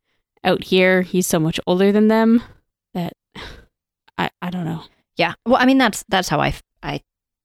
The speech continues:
Speaker 2: read it. It's like, I felt really old when I was at grad school because so many people were coming straight from undergrad, and I was like, "I am not that much older than you, but I feel like a matriarch." <laughs>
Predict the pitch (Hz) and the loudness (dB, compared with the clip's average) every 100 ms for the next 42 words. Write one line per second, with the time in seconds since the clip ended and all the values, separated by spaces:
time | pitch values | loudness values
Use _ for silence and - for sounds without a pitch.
0 | - 156 160 143 127 131 - 165 - 143 | -12 -2 -2 0 0 -2 -6 -12 -6 -6
1 | - 165 165 165 - 165 - - 165 160 | -4 -2 -2 -2 -2 -2 -2 -2 -2 -2
2 | 156 147 151 170 - 160 160 156 151 185 | -2 -2 -4 -8 -4 -2 0 2 2 2
3 | 214 214 269 294 - - 151 117 143 - | 0 0 0 0 -2 0 0 0 -6 -2
4 | 151 143 - 160 147 147 156 165 165 143 | 0 0 -2 -2 0 -2 0 0 0 -2
5 | - 143 139 135 139 143 160 160 196 190 | -4 -4 -4 -4 -6 -4 0 2 2 0
6 | 147 139 139 135 139 - 78 - _ _ | -2 -2 -2 -4 -4 -6 -8 -8 _ _
7 | _ - 185 180 135 143 - - 156 151 | _ -4 0 0 0 -4 -4 -4 -2 -2
8 | 143 127 127 123 120 - 117 113 139 151 | -4 -4 -4 -4 -4 -6 -8 -6 -2 -2
9 | - 196 180 185 190 190 190 190 151 - | 0 0 2 4 4 2 2 0 0 -4
10 | - 104 113 - - 175 170 247 - - | -6 -6 -6 -8 -6 -6 0 0 2 0
11 | 262 - 262 - 269 | -2 -2 -2 -2 -6